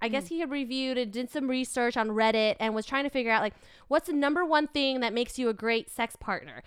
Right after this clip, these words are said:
Speaker 1: And when he researched and he was reading all of this stuff over, like, fifteen hundred people responded to, like, what makes you a great sex partner.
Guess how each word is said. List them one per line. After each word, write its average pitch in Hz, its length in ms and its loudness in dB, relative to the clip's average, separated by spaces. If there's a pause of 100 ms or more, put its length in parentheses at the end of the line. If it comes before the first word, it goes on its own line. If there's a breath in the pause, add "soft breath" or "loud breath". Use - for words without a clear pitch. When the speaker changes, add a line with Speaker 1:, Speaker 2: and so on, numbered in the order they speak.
(240 soft breath)
Speaker 1:
And 247 300 -4 (580 soft breath)
when 269 160 0
he 330 240 -2
researched 302 480 -4
and 269 140 -4
he 285 120 -6
was 254 240 -6
reading 302 300 -4
all 262 160 4
of 285 80 -2
this 269 140 -6
stuff 247 280 0
over, 240 240 0
like, 214 240 0
fifteen 359 300 -2
hundred 302 240 0
people 262 440 2
responded 262 720 2
to, 226 220 -4
like, 202 180 -2
what 233 280 6
makes 233 420 -2
you 226 160 -2
a 214 60 -2
great 214 240 -4
sex 208 180 -6
partner. 180 460 -4